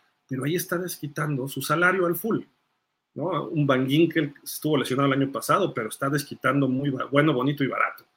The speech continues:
Xavier Howard ha sufrido lesiones, pero te lo desquita con talento. Terron Armstead, no, Terron Armstead no es el caso. El año pasado que les dije, "Es demasiado caro para lo que ofrece", me tacharon de loco varios, pero bueno, eso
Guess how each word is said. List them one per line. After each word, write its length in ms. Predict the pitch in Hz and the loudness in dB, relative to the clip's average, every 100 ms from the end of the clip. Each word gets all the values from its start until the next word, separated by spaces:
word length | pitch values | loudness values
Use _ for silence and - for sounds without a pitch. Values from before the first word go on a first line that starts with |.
| _ _ _ - | _ _ _ -8
Xavier 400 | - 160 156 143 | 0 2 2 4
Howard 220 | 160 151 | 4 4
ha 40 | 135 | 2
sufrido 320 | 135 143 143 | 0 2 2
lesiones, 460 | 113 - 160 175 160 | 2 0 2 2 0
pero 220 | 120 113 | -4 -4
te 80 | 113 | -4
lo 100 | 110 | -6
desquita 440 | 107 - 135 135 | -6 -6 -4 -4
con 140 | 117 107 | -6 -8
talento. 440 | 107 117 117 104 _ | -6 -6 -8 -16 _
Terron 300 | 170 190 196 | -6 -4 -4
Armstead, 320 | 190 - 196 - _ _ _ _ _ - | -6 -6 -6 -8 _ _ _ _ _ -2
no, 280 | 294 - - _ _ | -2 -2 -8 _ _
Terron 260 | - 285 269 | -6 -2 0
Armstead 280 | 269 269 233 | -2 -4 -4
no 200 | 233 233 | -2 -4
es 180 | 220 233 | -4 -6
el 120 | 196 | 0
caso. 360 | 196 185 123 - _ _ _ | 0 0 -4 -10 _ _ _
El 100 | 135 | 0
año 140 | 202 | 2
pasado 260 | 196 175 175 | 0 0 0
que 80 | 139 | 2
les 120 | 123 | 0
dije, 200 | 147 151 | 0 0
"Es 120 | 156 | 0
demasiado 540 | 170 139 - 151 160 - | 0 0 -2 -2 -2 0
caro 300 | 151 127 - | 2 2 -2
para 180 | 113 | -4
lo 100 | 107 | -4
que 120 | - 117 | -4 -4
ofrece", 460 | 147 156 175 214 - _ _ _ - | 0 0 0 -2 -6 _ _ _ -12
me 220 | 120 110 | -8 -8
tacharon 760 | 104 104 - 117 135 139 139 135 | -8 -6 0 2 4 6 6 6
de 100 | 147 | 4
loco 300 | 196 - 175 | 2 2 2
varios, 580 | 247 247 135 - - _ _ | 2 0 -4 -8 -14 _ _
pero 200 | 110 95 | -10 -6
bueno, 300 | 123 110 - | -4 -4 -8
eso 380 | 110 - 123 113 | -10 -6 -6 -6